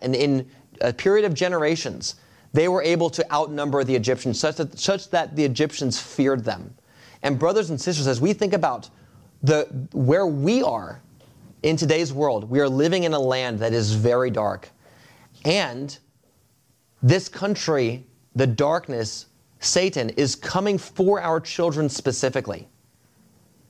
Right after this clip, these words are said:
We must make the raising of our children the very first priority with regard to the advance of the kingdom of God. This is the thing that Satan fears. If there is a focus on the family within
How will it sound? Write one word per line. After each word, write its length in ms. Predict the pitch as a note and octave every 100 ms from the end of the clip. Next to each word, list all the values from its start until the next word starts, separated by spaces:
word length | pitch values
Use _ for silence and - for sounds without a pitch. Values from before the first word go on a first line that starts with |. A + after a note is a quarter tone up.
| _ -
We 220 | C#3+ G#3+
must 580 | F#3+ E3 F3 G3+ - D#3
make 600 | D3 E3 B2 G2 - - _ _ _ _ _ _ _ _
the 120 | C#3 C#3
raising 600 | B2+ D3+ F#3 E3+ F#3+ D#3+
of 160 | C#3
our 140 | C#3+ C3
children 580 | - D3+ C3+ A#2 - - _ _ _ _
the 160 | C3+ D3+
very 380 | C3 D3 F#3 F3+
first 560 | - - F3 F3 -
priority 640 | - D#3 B2+ B2 B2 - - _ _ _
with 200 | D3 D3
regard 300 | D3 C#3 C#3+
to 60 | C3
the 80 | C3
advance 300 | A2 B2 A#2
of 60 |
the 60 | A2
kingdom 200 | C3 B2
of 100 | G#2+
God. 220 | A#2+ G#2+
This 160 | B2+ F#3
is 80 | G3
the 100 | F3+
thing 200 | F3+ D3+
that 120 | C3
Satan 300 | D3+ C#3 A#2+
fears. 360 | D3 A#2 G#2 -
If 260 | F#3 G#3 G3
there 180 | F#3+ E3
is 360 | C3 G2+ - - - - - - - - - -
a 140 | C#3+ C3
focus 560 | - F3 F#3+ G3+ F#3+
on 220 | D#3 E3 E3
the 60 |
family 340 | D#3+ D3 C#3+ B2
within 640 | A#2+ A#2 C#3 C#3+ D3+